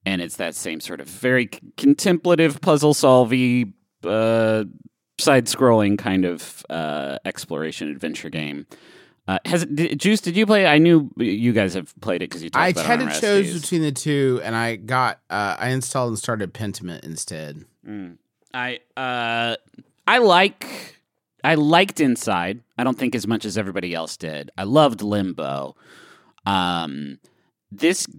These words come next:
Speaker 1: this game has a, a pace and a, uh, a vi-, it, the, the vibe is amazing, and, like, all of the world building and stuff that they do of, like, you know,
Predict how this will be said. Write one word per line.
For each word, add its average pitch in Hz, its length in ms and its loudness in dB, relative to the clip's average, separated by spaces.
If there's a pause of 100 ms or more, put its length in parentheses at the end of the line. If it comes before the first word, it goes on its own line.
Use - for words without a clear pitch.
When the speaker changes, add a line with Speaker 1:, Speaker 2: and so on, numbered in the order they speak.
Speaker 1:
this 185 240 0
game 226 260 2
has 170 340 0
a, 160 160 0
a 127 360 2
pace - 920 -6 (320)
and 123 240 0
a, 113 160 0 (200)
uh, 104 420 0
a 110 80 -4
vi-, 113 720 0
it, 151 140 -2
the, 170 100 2
the 156 180 0
vibe 208 280 4
is 131 100 0
amazing, 113 800 2 (100)
and, 104 140 -2
like, 98 260 -2
all 120 240 4
of 92 160 -4
the 87 440 -6
world 110 420 2
building 95 360 -2
and 87 120 -8
stuff - 240 -6
that 95 100 -6
they 87 140 -8
do 87 360 -6
of, 82 360 -12
like, 80 420 -12
you 85 220 -8
know, 71 260 -12